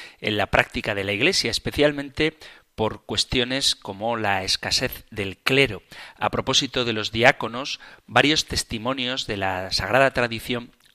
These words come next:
han recordado que el Señor eligió gestos de servicio humilde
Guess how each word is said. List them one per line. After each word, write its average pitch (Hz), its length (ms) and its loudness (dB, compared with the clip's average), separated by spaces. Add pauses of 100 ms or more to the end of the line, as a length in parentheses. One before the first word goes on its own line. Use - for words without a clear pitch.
han 156 140 4
recordado 131 680 0 (340)
que 131 120 6
el 127 100 6
Señor 147 580 0
eligió 120 420 0
gestos - 480 -4
de 120 100 -6
servicio 151 680 -4
humilde 151 640 -4